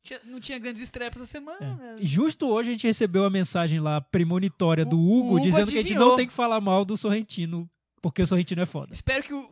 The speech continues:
Speaker 1: que o Sorrentino não esteja em nenhuma lista.
Speaker 2: É, já tirei o Sorrentino da minha lista.
Speaker 1: Então o Sorrentino ficou minúsculo, então.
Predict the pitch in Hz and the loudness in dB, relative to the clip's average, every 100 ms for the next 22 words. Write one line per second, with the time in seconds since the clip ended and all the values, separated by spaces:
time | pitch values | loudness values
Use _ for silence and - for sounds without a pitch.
0 | - 247 285 254 247 277 285 240 262 302 | -16 -14 -12 -12 -12 -12 -14 -14 -12 -10
1 | 269 214 - 160 139 - 165 135 131 _ | -8 -8 -8 -12 -10 -4 -2 -2 -6 _
2 | - 170 185 254 202 156 165 165 165 151 | -12 -8 -6 -2 -2 -4 -6 -6 -8 -8
3 | 151 156 139 131 - 339 349 - - 302 | -8 -8 -10 -12 -12 -10 -8 -8 -8 -10
4 | 285 - 294 339 302 233 277 226 269 | -10 -10 -12 -10 -6 -4 -4 -4 -4